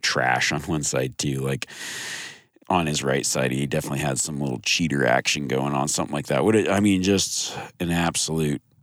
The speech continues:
beautiful buck for the type of hunt that I was doing. A dream buck. And had I just gone the way that I had a feeling of going,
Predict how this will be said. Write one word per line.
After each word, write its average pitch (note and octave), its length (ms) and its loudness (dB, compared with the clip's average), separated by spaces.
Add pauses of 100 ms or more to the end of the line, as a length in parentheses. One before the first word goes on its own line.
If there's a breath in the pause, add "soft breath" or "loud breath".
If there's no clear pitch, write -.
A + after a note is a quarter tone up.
(240)
beautiful G#2 580 6
buck D2 320 0
for E2 160 -4
the D2+ 100 -2
type C#2+ 260 -2
of D2 100 0
hunt D2 200 -4
that C2 100 -6
I C2+ 80 0
was B1 160 -2
doing. B1 380 -4 (480 loud breath)
A G2 100 6
dream G2 380 4
buck. C#2 240 -2 (100)
And A2+ 140 6
had C3+ 220 6
I D#3+ 120 6
just C#3+ 640 2
gone A#2 680 4 (200)
the F#2+ 80 2
way G2+ 360 4
that G2+ 120 4
I F#2+ 40 2
had G2 180 2
a F2+ 60 -2
feeling F#2 420 0
of D#2 100 -6
going, C#2+ 380 -2